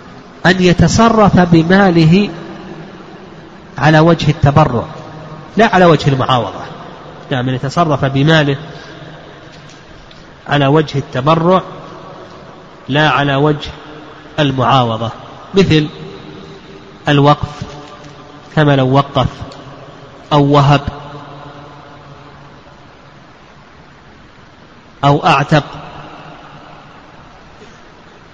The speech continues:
نحو ذلك من التصرفات. فإن كان <coughs> بعد الحجر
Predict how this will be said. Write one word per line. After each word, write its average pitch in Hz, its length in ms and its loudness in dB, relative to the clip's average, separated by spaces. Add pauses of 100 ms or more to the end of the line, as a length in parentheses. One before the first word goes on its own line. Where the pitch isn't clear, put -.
(260)
نحو 147 220 -2
ذلك 147 380 2
من 143 380 -2
التصرفات. 143 720 0 (2250)
فإن 165 240 0
كان 165 480 0 (920)
<coughs> - 1080 -12
بعد 175 320 2
الحجر 214 560 0